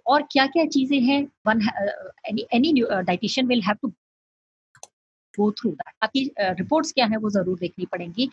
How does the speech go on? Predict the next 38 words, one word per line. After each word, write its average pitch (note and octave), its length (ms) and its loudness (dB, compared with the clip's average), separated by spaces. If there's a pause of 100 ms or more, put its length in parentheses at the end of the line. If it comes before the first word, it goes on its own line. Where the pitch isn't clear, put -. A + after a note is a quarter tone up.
(240)
और C#4+ 100 2
आपकी A#3+ 300 2
जरूरतें D4 480 2
क्या A#3+ 140 2
हैं, E3 220 -4
आपका G#3+ 280 2
बॉडी G3 340 2
वेट C#4 200 2 (120)
लॉस F#3 360 0
हो F3 80 -2
रहा G#3 120 4
है C#4+ 220 2 (160)
या A3 120 4
नहीं A#3 240 4
हो F3 100 0
रहा D#3+ 140 -4
है, D#3+ 100 -8 (320)
आपको, A3+ 200 2
uh, - 240 2
प्रोटीन G#3+ 340 0
की, C#4 120 2
की C#4 60 0
जरूरत C4 380 2
है D4 140 2
या B3 100 4
आपको - 240 -2
किसी A3 220 -2
और G3 100 2
चीज G3 180 -2
की G#3 100 -4
जरूरत F#3 220 -2
है। C#4 80 -2 (280)
All D#4+ 120 4
these F4 180 -2
things E4+ 260 -2
have, G#3+ 200 -2
will D#4+ 140 2
have B3+ 100 0